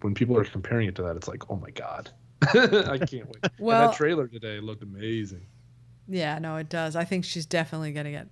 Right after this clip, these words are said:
Speaker 2: nominated. She's an incredibly good filmmaker, and, and
Speaker 1: Yeah.
Speaker 2: you know, Netflix is handling it, Lisa Taybak, so that means that they're gonna roll it out, and it's gonna be the moment to kind of,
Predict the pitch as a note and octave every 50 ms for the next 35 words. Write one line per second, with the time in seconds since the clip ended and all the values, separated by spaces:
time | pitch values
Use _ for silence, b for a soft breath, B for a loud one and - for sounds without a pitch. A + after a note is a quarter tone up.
0 | - - - - E3+ D#3 C#3 C#3+ D3 D3 D#3+ - - D#3 - - F3+ F#3 F3+ -
1 | - E3 E3+ D#3+ - - E3+ E3 D#3+ D#3 D#3 D3+ D3 D3+ D3 D3 C#3+ - - -
2 | D#3+ E3 E3 D#3 D#3 - D#3+ D#3+ D#3+ D#3 - B B B B B B B B B
3 | - G3 G3 F#3+ F#3+ F#3+ F3 D#3 - A#3+ A3+ G#3 F#3+ F#3+ F#3+ F#3+ F#3+ - A3+ G#3
4 | G#3 G#3 F#3+ - G3+ G3+ G3+ G#3 G#3+ G#3+ G#3+ G#3 F#3 F3+ F3 D#3+ - F3 - F#3
5 | F3 F3 F3+ F#3 F#3 F#3+ F#3 - - F#3 F3 E3+ E3+ E3+ F3 F3 F3 E3 D3+ E3
6 | D#3+ D#3 F3 D#3+ D#3+ D#3+ D#3 D3+ D3 D3+ D#3+ D#3+ D#3+ D#3+ D#3+ D#3 D#3 D#3 D#3+ E3
7 | F3 - - E3 D#3 - - - D#3+ D#3 D3+ D#3 D#3 D#3 D#3+ D#3+ D#3 D#3 D#3 D#3+
8 | D#3 C#3 - - D#3+ D#3 D3+ D3+ C#3+ - - E3 D3+ D3 D3 D3